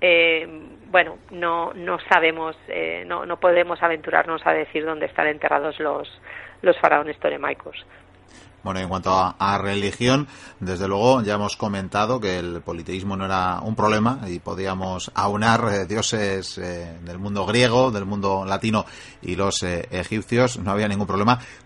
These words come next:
Speaker 2: Con el tiempo, lo que sí experimentarán, eh, me imagino, más dificultades, eh, en principio perseguidos en el imperio, pero luego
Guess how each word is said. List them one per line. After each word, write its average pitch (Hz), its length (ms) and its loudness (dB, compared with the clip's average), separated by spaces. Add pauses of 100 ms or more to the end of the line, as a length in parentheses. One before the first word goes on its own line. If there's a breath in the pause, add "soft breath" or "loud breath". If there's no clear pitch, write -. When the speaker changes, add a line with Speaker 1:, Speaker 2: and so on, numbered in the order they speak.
Speaker 2:
Con 160 220 0
el 135 160 4
tiempo, 127 520 6
lo 101 280 2
que 104 120 -2
sí 113 440 0
experimentarán, 104 1040 0
eh, 98 160 -2
me 101 80 -2
imagino, 101 720 0 (480)
más 120 220 0
dificultades, 123 800 4
eh, 85 360 -10
en 85 100 -12
principio 98 680 0
perseguidos 107 600 0
en 101 80 0
el 101 40 0
imperio, 104 380 0
pero 95 160 -2
luego 104 440 2